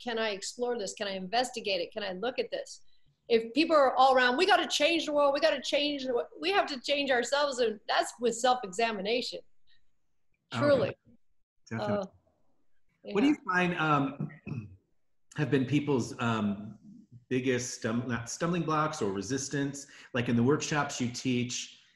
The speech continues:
Speaker 2: um, is there a common theme or
Speaker 1: Yeah.
Speaker 2: theme that you often see, like, from folks when you suggest, like, exercises or whatever? I'm curious, like,
Speaker 1: Yeah.
Speaker 2: what the common theme might be, like, where people are trying to overcome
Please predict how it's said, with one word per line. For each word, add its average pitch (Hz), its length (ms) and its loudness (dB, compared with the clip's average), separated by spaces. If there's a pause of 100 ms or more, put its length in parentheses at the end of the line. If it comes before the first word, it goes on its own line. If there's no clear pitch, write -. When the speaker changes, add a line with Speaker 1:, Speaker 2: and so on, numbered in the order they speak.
(220)
Speaker 2:
um, 113 340 -2
is 120 160 -2
there 127 220 2
a 117 100 -4
common 156 480 -2
theme 143 720 -2
or 107 160 -2
Speaker 1:
Yeah. 101 160 -2
Speaker 2:
theme - 280 -14
that 113 200 -8
you 120 140 -2 (100)
often 120 380 0
see, 120 340 0
like, 104 380 -2 (1160)
from 117 420 -2
folks 120 560 -2
when 107 140 -2
you 104 220 -2
suggest, 110 720 -6 (300)
like, 101 280 -8
exercises 110 720 -4
or 104 100 0
whatever? 107 680 -4 (420)
I'm 113 60 -8
curious, 147 500 -2
like, 113 140 -2
Speaker 1:
Yeah. 285 240 -2
Speaker 2:
what 202 80 -6 (460)
the 113 60 -18 (120)
common 113 320 -2
theme 113 200 -2
might 101 220 -4
be, 98 140 -4
like, 92 320 -10 (160)
where 104 120 -8
people 104 340 -8
are 101 60 -8
trying 104 280 -6
to 98 80 -6
overcome 87 560 -10